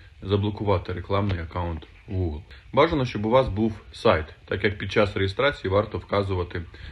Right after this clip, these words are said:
посилання на ваш сайт. Якщо сайту немає, можете вказати посилання на будь-яку платформу, а потім змінити це посилання після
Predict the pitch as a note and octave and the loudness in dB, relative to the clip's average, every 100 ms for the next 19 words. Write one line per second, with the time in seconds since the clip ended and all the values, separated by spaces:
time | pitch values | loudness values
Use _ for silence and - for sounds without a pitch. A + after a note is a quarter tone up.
0 | - F#2+ - A2 G#2+ E2+ D#2+ E2+ F2+ - | -10 -8 0 4 4 2 -2 -2 -4 -4
1 | F2 D2+ - - - - - A2+ D3 C3 | -4 -4 -6 -18 -20 -16 -8 -2 -2 2
2 | B2 A2 G#2+ A#2+ D3+ D#3+ A2 A2+ A2 G2+ | 4 4 2 0 0 0 2 0 0 -6
3 | F#2 G2+ G#2+ G2 F#2+ F#2 G#2+ G#2 F#2+ F2+ | -4 0 0 0 -8 -6 0 0 0 -2
4 | F2+ G2 F#2 F2 - G2 F#2+ C#3 C#3+ A#2 | -4 -2 -4 -6 -6 -6 -6 -4 -2 -2
5 | G2 - - - G#2+ G#2 E3 - A2+ G2+ | -4 -10 -20 -8 -6 -2 -4 0 -2 -2
6 | - - G2+ A#2 G#2+ F#2 F#2 G#2 F#2+ F2 | -8 -6 0 4 4 0 -4 -4 -4 -8
7 | F2+ G2+ A2+ F#2+ F#2+ - F#2+ | 0 2 2 0 -4 -4 -4